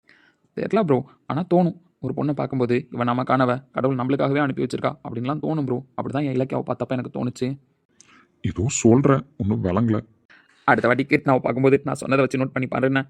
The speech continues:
Speaker 1: "இவ உனக்கானவளா அப்படி இல்லையான்னு தெரியும்."
Speaker 2: பைத்தியம் மாதிரி பேசாதானே. நீங்களாம் பைத்தியமானது பத்தாதுன்னு என்னையும் சேர்த்து பைத்தியமாக்காதீங்க.
Speaker 1: நாங்க பைத்தியமாக்குறோமா? காதல் பைத்தியமாக்குது ப்ரோ. என்ன பண்ண?
Speaker 2: அப்படிப்பட்ட காதல் வேணுமாடா?
Speaker 1: வேணும்னு தான் தோணுது. என்ன பண்ண?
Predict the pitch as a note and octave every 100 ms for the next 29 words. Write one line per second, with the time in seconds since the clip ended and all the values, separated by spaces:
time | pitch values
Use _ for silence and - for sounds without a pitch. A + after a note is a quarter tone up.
0 | _ C3+ D#3 D3 D#3 C#3 C3 C3 - B2+
1 | C3 C3+ C#3 C#3 B2+ B2+ C3+ _ _ _
2 | _ _ _ - G2 - F#2+ G2 G#2+ G#2+
3 | G#2 G#2 A#2+ G#2+ - G2+ G2+ A#2 A#2 G#2+
4 | A2 G2+ G#2 G#2+ G#2+ A2+ B2 A2 A#2 -
5 | G2 G#2 G2+ F#2+ F#2+ F#2+ F#2+ G2+ - _
6 | _ _ _ _ _ _ - C3+ C3 B2+
7 | C3 B2+ A#2+ A#2 B2+ - - A2+ A2 D#3
8 | F3 E3+ E3 D#3 D3 D3 C#3+ C3 A#2 -
9 | E3+ D#3+ D#3+ - _ _ _ _ - G#2
10 | A#2+ - F3 F3 F3+ C3 D#3+ C#3+ G#2 A2
11 | E3 - _ _ _ _ A#2 G#2 G#2 G2+
12 | G#2+ F#3+ E3 D3+ D3 - _ C#3 E3+ D3+
13 | D3+ D#3 C#3